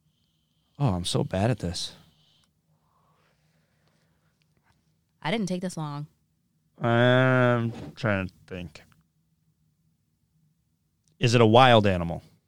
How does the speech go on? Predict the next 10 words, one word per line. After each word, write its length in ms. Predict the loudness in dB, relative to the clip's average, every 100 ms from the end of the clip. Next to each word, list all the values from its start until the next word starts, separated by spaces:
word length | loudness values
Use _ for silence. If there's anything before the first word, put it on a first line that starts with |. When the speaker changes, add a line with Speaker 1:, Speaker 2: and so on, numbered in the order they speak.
| _ _ _ _ _ _ _ _ _ _ _ _ _ -8
Speaker 2:
Most 340 | -4 -4 -4
of 40 | -8
the 60 |
time. 400 | -6 -6 -6 -8 -12 _ _ _ _ _ _ _ _ _ _ _ _ _ _ _ _ _ _ _ _ _ _ _ _ -8
Yes. 440 | -6 -6 -10 -16 _ _ _ _ _ _ _ _ _ _ _ _ _ _ _ _ 2
Speaker 1:
Is 200 | 2 6
it 360 | 4 4 -8 -12 _ _ _ _ _ _ _ _ _ _ _ _ _ _ _ _ _ _ _ _ _ _ _ _ _ _ _ _ _ _ _ _ _ _ 2
as 480 | 4 4 2 0 -6 _ _ _ _ _ -12 -2
big 500 | 2 2 0 -2 -4 2
as 720 | 4 6 4 2 2 -2